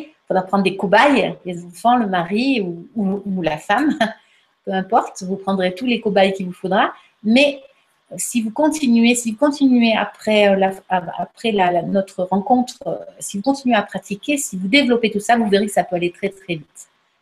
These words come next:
Voilà. Donc, moi, je vous apprendrai tout ce que je sais, tout ce que j'ai pu valider au cours de mes trente ans d'expérience, trente ans, euh, même un petit peu plus, mais, euh, on va dire trente ans, c'est mieux. <laughs>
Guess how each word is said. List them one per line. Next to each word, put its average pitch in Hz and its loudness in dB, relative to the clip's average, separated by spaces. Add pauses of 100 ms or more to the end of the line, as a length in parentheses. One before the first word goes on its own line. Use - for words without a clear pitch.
Voilà. 170 2 (680)
Donc, 196 0
moi, 269 6
je 285 0
vous 226 2
apprendrai 214 2
tout 359 -2
ce - -8
que 240 0
je 202 0
sais, - -4
tout 277 -4
ce - -8
que 269 2
j'ai 247 2
pu 254 -2
valider 247 2
au 233 0
cours 233 -6
de 214 0
mes 202 -2
trente 214 -2
ans 208 4
d'expérience, 190 -2 (1400)
trente 165 -10
ans, 160 -4
euh, - -20 (460)
même 170 -4
un 180 -2
petit - -14
peu 170 -6
plus, 370 2
mais, 185 2
euh, 175 0
on - -2
va 180 2
dire 170 -8
trente 180 0
ans, 302 2
c'est 220 -4
mieux. 220 0
<laughs> 294 0